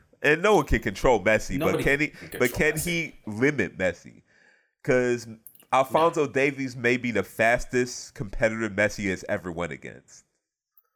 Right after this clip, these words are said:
Speaker 1: But
Speaker 2: No. No, Messi has been
Speaker 1: but Davies is not as
Speaker 2: absolutely
Speaker 1: good defensively as he is attacking.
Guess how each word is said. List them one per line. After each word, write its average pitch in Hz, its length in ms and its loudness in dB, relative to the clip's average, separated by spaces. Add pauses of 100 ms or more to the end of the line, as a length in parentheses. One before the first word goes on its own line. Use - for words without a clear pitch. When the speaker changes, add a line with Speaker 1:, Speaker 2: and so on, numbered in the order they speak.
(880)
Speaker 1:
But 95 260 0
Speaker 2:
No. 80 100 -12 (760)
No, - 140 -18 (120)
Messi 117 300 -4
has 95 180 -6
been - 440 -14
Speaker 1:
but 110 220 0
Davies 151 420 2
is 120 100 -4
not 120 300 0
as 113 300 -4
Speaker 2:
absolutely 113 400 0
Speaker 1:
good 117 180 2
defensively 101 640 -2
as 95 160 -6
he 104 160 -4
is 98 200 -4
attacking. - 680 -2